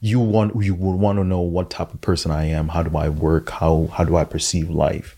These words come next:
right? It becomes, uh, hence that relationship thing, right? So it, um, for, for me with networking, it's you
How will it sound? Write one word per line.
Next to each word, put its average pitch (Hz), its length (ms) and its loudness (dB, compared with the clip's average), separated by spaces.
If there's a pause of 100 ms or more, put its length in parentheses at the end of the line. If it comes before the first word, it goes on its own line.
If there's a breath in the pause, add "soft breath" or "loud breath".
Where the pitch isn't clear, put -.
right? 82 260 -2 (340 loud breath)
It 98 120 2
becomes, 95 800 -2
uh, 85 360 -2 (640 soft breath)
hence 135 300 2
that 120 220 2
relationship 107 680 2
thing, 90 540 0
right? 87 400 0 (400 loud breath)
So 101 1080 2 (380)
it, 113 380 0
um, 107 600 2 (360)
for, 110 260 2
for - 160 -2
me 131 320 4
with 101 260 2
networking, 117 920 2
it's 90 520 -2
you 87 840 -2